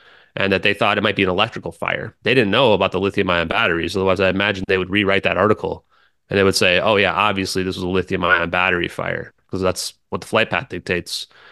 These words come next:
Now, we don't know why they don't land in Penang. Um, there's a few different arguments. If you believe the Malaysian government is incompetent and they didn't somehow know about the plane and what was going on with it, which seems impossible 'cause they're tracking on military radar. How many rogue planes are there in the middle of the night, right?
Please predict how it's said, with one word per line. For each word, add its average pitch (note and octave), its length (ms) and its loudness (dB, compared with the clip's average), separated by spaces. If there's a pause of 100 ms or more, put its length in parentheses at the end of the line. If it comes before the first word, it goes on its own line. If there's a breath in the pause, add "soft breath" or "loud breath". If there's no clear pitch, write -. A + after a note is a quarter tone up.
(460 soft breath)
Now, G#2 140 2
we C3+ 80 6
don't D#3 180 6
know D3 160 6
why A#2+ 180 4
they A#2 100 4
don't A2 220 2
land A2 220 4
in G2 60 0
Penang. F2+ 460 -2 (760)
Um, G2 380 2
there's G#2 160 4
a - 20 -10
few C#3+ 180 4
different B2+ 220 4
arguments. F#2+ 380 0
If G2 80 -10
you G#2+ 100 2
believe A2+ 500 2
the B2 80 4
Malaysian A2 480 2
government G2+ 400 2
is F#2 80 -2
incompetent A2 680 -2 (460 loud breath)
and G2 160 0
they F#2+ 80 4
didn't A2 260 4
somehow G2 760 4
know G#2 260 4
about F#2+ 220 2
the - 60 -14
plane G#2 520 0
and F#2+ 100 -4
what F#2 120 0
was F#2 100 -4
going F#2+ 220 2
on G2+ 180 4
with F2+ 160 0
it, F#2+ 60 2
which - 180 -4
seems A#2+ 220 2
impossible G#2+ 440 2
'cause G2 140 -2
they're F#2 80 -2
tracking G2+ 500 -2
on F2+ 100 0
military G2+ 360 4
radar. F2 360 2
How G#2+ 100 -2
many G#2 120 0
rogue F#2+ 380 2
planes G2 360 0
are G2 200 4
there E2+ 180 2
in F2 80 -2
the F2+ 80 -4
middle F2+ 180 0
of F2 60 2
the F2 60 0
night, F#2 340 2
right? G2 380 0